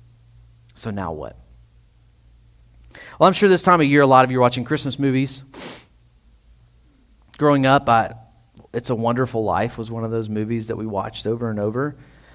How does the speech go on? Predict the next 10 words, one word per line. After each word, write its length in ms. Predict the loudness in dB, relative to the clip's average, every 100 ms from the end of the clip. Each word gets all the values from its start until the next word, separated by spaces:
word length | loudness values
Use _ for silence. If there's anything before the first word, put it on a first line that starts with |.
| _
Um, 480 | -2 0 0 -2 -8 -14 -20 _ _ _ _ _ _ _ _ -20 -8
I, 320 | -4 -2 -4 -6 -10
I, 140 | -12 -12 -12
I 60 | -6
confess, 420 | -6 -2 -2 2
though, 120 | 4
that 300 | 4 2 -4
I 100 | -8
watched 420 | -4 -2 -2 -2
it. 240 | 0 -2